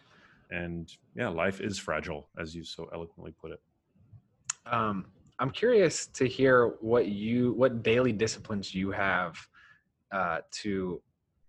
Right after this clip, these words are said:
Speaker 2: maintain the level of health that you desire. One thing that I've become aware of, um, and my mentor said this when he had open heart surgery, you know, like, in the moment after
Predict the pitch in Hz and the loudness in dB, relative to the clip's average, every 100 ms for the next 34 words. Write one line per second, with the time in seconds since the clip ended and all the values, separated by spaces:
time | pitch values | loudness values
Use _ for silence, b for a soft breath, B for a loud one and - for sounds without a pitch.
0 | _ _ _ _ - 110 104 104 - 104 | _ _ _ _ -8 -2 -2 -4 -4 -2
1 | 104 107 110 _ - 98 92 92 - 98 | -2 -4 -10 _ -6 -4 -2 -4 -4 -4
2 | 98 95 95 98 101 - 90 92 101 98 | -2 -4 -4 -4 -4 -8 -10 -8 -6 -4
3 | 95 92 85 95 113 131 B B B B | -4 -2 -2 0 0 -2 B B B B
4 | _ - 127 135 131 123 117 107 95 107 | _ 0 2 2 2 4 4 2 2 0
5 | 104 95 - _ _ _ _ - 107 107 | 0 -4 -16 _ _ _ _ -8 -4 -2
6 | 101 98 98 101 95 90 - - 98 90 | 0 4 4 4 2 -2 -10 -12 -8 -6
7 | 85 82 _ _ _ - - - 101 95 | -8 -12 _ _ _ -18 -18 -10 -6 -4
8 | 90 - _ _ 101 98 95 90 87 - | -4 -8 _ _ 0 2 4 2 -2 -6
9 | 104 120 117 107 92 - 92 90 87 - | 0 0 2 0 0 -2 -4 -4 -6 -6
10 | 95 104 95 - 98 101 101 90 - 104 | -6 -2 -2 -2 -6 -6 -10 -8 -6 -6
11 | 95 92 85 - B B B - 104 98 | -6 -8 -8 -14 B B B -8 -2 0
12 | 92 - 123 143 120 113 107 95 - _ | -2 -4 -2 -2 0 -2 -4 -6 -10 _
13 | _ - 110 107 - 107 98 | _ -2 0 0 0 0 -2